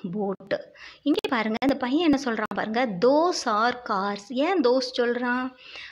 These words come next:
அவைகள் கார், தூரமா இருக்கு, தூரத்துல இருக்கு இல்லையா? அதனால those are car அப்படின்னு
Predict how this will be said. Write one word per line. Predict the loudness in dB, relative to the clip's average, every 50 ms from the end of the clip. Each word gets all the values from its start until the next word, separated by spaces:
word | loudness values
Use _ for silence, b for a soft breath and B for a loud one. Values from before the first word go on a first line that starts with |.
| B B
அவைகள் | -4 -2 0 0 0 2 2 2 2 2 0 -2
கார், | -4 -4 -2 0 0 0 -2 -4 -6 -6 -8
தூரமா | -4 -2 0 0 0 2 2 2
இருக்கு, | 2 0 0 -4 -8 -8 -6
தூரத்துல | -4 -4 -4 -4 -4 -4
இருக்கு | -6 -6 -4 -4 -4
இல்லையா? | -2 -2 0 -2 -2 -4 B B B B B B B
அதனால | B -12 -8 -6 -4 -4 -2 -2 0 -2 0
those | 0 0 0 0 -2 -4 -4
are | -6 -4 -2 0 0 0 0 -2 -4 -6 -4
car | -4 -2 -2 -2 -4 -4
அப்படின்னு | -4 -6 -6